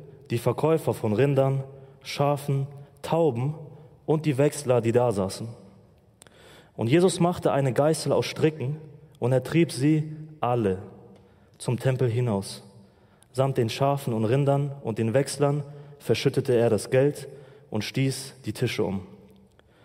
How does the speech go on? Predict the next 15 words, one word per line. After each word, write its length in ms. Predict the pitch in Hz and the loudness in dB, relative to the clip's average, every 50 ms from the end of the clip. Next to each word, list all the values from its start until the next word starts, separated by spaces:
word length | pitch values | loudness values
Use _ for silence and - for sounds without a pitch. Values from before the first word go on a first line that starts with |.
| _ - - - _ _ _ | _ -20 -20 -20 _ _ _
Und 140 | - 123 117 | -6 -6 -2
zu 80 | - 139 | 2 4
den 120 | 143 135 | 4 4
Taubenverkäufern 800 | - 151 160 170 180 165 - 135 123 - - 139 131 - 139 120 | 4 2 2 2 2 2 2 0 0 2 2 2 2 2 -2 -2
sprach 360 | - - - 123 127 131 123 | -2 -2 0 0 0 0 0
er: 300 | - 113 135 143 151 151 - - - - - - - - - - _ _ - | 2 2 2 2 0 -2 -6 -10 -18 -18 -20 -20 -20 -20 -20 -20 _ _ -14
„Schafft 360 | - - - 170 160 - - | -10 -4 -2 -2 -2 0 -2
das 180 | 147 127 - 117 | -2 -2 0 0
weg 160 | 143 139 139 | -2 -2 -2
von 160 | - - 113 | -4 -4 -4
hier. 220 | 101 98 101 101 107 107 - - - - - - - _ _ _ _ _ _ _ _ _ _ | -2 -2 -2 -4 -4 -10 -16 -20 -20 -20 -20 -20 -20 _ _ _ _ _ _ _ _ _ _
Macht 420 | - 120 139 160 156 - - - 147 | -4 -2 -2 -2 -2 -6 -8 -2 2
nicht 400 | 147 151 147 - - - - - - - - - | 2 2 2 0 -4 -14 -16 -18 -20 -20 -14 -2
das 260 | - 117 110 - - - | 0 0 0 0 0 0
Haus 360 | 147 147 151 143 - - | 0 2 2 0 -2 -8